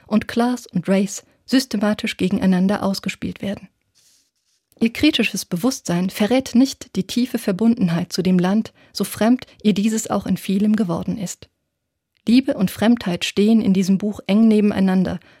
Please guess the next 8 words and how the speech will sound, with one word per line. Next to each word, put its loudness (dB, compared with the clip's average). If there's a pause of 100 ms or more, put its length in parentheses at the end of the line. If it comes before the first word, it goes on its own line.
(140)
als -2
unvereinbarer 2
Widerstreit, -4 (320)
und 0
man 2
ahnt 2
im 4
Lesen, 0